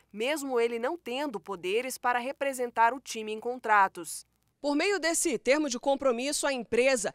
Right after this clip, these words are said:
indicou ao Cruzeiro um jovem atacante e, em contrapartida, ficaria com trinta por cento do valor a ser recebido pelo clube em caso de futura negociação do atleta. Mas, segundo a empresa, o clube vendeu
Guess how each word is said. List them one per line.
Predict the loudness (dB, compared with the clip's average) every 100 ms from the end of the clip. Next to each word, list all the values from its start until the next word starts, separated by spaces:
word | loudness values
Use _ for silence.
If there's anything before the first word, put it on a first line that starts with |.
| -10 -2
indicou | -2 -2 -2 0
ao | 4 4
Cruzeiro | 2 -8 -4 2 2 2 -4 -8 -2
um | 2
jovem | 4 4 4 2
atacante | -2 -2 -4 -2 -2 -2
e, | -6
em |
contrapartida, | -6 -4 -4 -2 -4 -4 -4 -4
ficaria | -4 -2 0 0 -2
com | -4 -6
trinta | -4 -2 -2
por | -8 -8
cento | -4 -4 -4
do | -6
valor | -2 2 2
a | 0
ser | -4
recebido | -4 -4 -6 -6 -4 -4 -2
pelo | -4 -4
clube | -4 -4 -2 -4 -6 -16 -4
em | -2
caso | 2 2 0
de | -8
futura | -10 -8 -2 0 0
negociação | 0 -2 0 -2 -2 -2
do | -2
atleta. | -4 -2 -2 -2 -6 -14 -20 -10
Mas, | -4 -2
segundo | -2 0 0
a | 0
empresa, | -2 0 4 4 2 -4 -10 -12
o | -10
clube | -4 -2 -2
vendeu | -2 -4 2 4 4